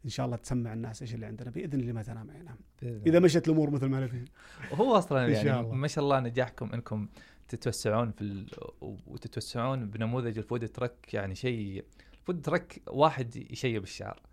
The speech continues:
Speaker 2: كيف أنا أتوسع في أكثر من مدينة فود تراك؟ هذا دليل إن
Speaker 1: طبعًا.
Speaker 2: ما شاء، وراكم قصة عظيمة إن شاء الله تشاركنا فيها اليوم.
Speaker 1: شرفنا.
Speaker 2: فيعني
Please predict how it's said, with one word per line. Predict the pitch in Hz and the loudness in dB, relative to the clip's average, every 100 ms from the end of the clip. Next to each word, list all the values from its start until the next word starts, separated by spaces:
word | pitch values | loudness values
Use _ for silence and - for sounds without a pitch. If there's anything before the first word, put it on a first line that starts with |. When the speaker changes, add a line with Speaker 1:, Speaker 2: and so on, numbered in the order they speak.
| - - - - | -20 -20 -20 0
Speaker 2:
كيف | 165 156 | 2 2
أنا | 135 127 | 0 0
أتوسع | - 135 - 104 | -2 -2 -2 -2
في | |
أكثر | 120 123 113 | -4 -4 -4
من | 113 | -4
مدينة | 117 117 110 | -2 -2 -2
فود | - 107 | -4 -2
تراك؟ | 120 - | -4 0
هذا | 135 131 | 2 4
دليل | 120 131 143 143 | 2 2 4 4
إن | 131 123 120 | 2 0 -2
Speaker 1:
طبعًا. | 120 123 | -2 -2
Speaker 2:
ما | 123 | -4
شاء، | 127 120 | -2 0
وراكم | 131 127 - 120 107 - | 0 0 -4 -8 -8 -6
قصة | 123 - | -4 -4
عظيمة | 104 - - 107 107 90 90 - | -4 -2 -2 0 0 -2 -6 -10
إن | 110 | -10
شاء | - 101 | -4 -4
الله | 98 | -4
تشاركنا | - 117 107 98 | 0 0 0 -6
فيها | 95 90 | -6 -8
اليوم. | 87 - 262 233 214 - - | -10 -10 -14 -16 -16 -20 -20
Speaker 1:
شرفنا. | - 139 123 | -12 -8 2
Speaker 2:
فيعني | 131 127 127 117 - - 151 135 131 131 - | 4 6 6 2 -2 -8 -4 -2 0 -2 -6